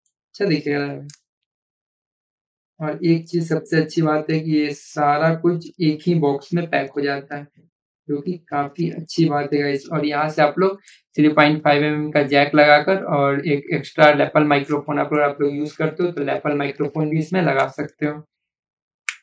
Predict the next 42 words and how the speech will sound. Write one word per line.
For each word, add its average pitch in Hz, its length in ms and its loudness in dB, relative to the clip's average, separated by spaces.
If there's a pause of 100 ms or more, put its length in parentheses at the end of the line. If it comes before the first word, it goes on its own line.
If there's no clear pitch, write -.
(1080)
और 139 160 0
यहाँ 135 240 0
पर 147 140 0
आप 143 140 -2
लोग 143 100 2
देखो 139 240 0
secure 147 460 -2
करने 147 320 0
का 143 120 2
आप 143 140 0
लोग 143 120 0
को 147 80 -4
मिल 143 220 -2
जाएगा, 147 260 0
नीचे 143 340 -2
से 143 140 -4
cable 143 340 -2
को 143 120 -4
secure 147 400 -2
करना 143 300 -2
है 147 100 -4
तो 147 100 -6
यहाँ 143 180 -4
से 143 100 -4
आप 147 140 -6
लोग 151 180 -2
कर 147 120 -2
सकते 147 360 -6
हो। 160 60 0
यहाँ 139 140 -4
पर 139 140 -2
एक 139 200 2
आप 143 180 -6
लोग 147 120 -2
को 147 80 -4
छोटा 147 340 0
सा 143 160 -4
मिल 143 160 -2
जाएगा, 143 220 0
आप 139 160 -4
लोग 143 100 -2
देखो 143 360 -4